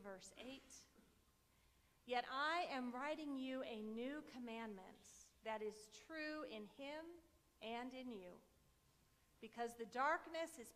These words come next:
passing away and the true light is already shining. Whoever says, 'I am in the light,' while hating a brother or sister,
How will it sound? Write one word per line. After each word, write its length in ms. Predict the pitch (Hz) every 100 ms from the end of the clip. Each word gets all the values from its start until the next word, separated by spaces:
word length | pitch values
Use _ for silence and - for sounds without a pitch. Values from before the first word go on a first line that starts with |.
| - -
passing 380 | 285 - 330
away 420 | 302 247 180 180 - - - - - - -
and 180 | 240 240
the 80 | 233
true 520 | - - 349 370 370 285
light 560 | 285 285 226 180 - -
is 160 | 233 220
already 800 | 240 302 311 - 254 311 214 175
shining. 560 | - 226 226 190 - - - - - - _ _ _ - _ - -
Whoever 460 | 294 302 320 359
says, 440 | 349 - 330 320 311 -
'I 240 | 254 302 320
am 200 | 269 262
in 360 | 254 262 302 311
the 100 | 330
light,' 680 | 302 247 190 - - - - - - -
while 260 | - 247 247
hating 760 | - - 320 349 294 160 147 - - -
a 60 | 226
brother 420 | 202 254 277 285
or 140 | 220
sister, 540 | 214 - 233 - 330